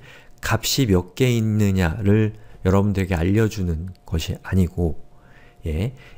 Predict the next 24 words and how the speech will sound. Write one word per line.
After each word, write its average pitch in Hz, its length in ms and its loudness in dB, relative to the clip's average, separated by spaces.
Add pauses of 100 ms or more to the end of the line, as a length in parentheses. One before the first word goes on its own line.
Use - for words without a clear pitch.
(160)
이 117 360 2 (140)
변수에 107 880 2
담겨있는 101 920 0 (380)
배열은 82 640 0 (360)
몇 95 360 0
개의 139 300 2
값을 131 480 -2
수용할 139 500 0
수 120 300 -6
있느냐라는 113 880 2
사실을 107 560 -2 (280)
알려주는 104 720 2
값이라는 90 640 -2
거죠. 78 300 -10 (360)
예, 78 160 -8
그거를 87 340 0
잘 92 500 -2
이해하셔야 92 500 -2
됩니다. 82 380 -10 (420)
그래서 98 180 2
일반적으로 113 880 2 (240)
자바나, 110 580 2
자바가 107 460 0
아니라 92 460 0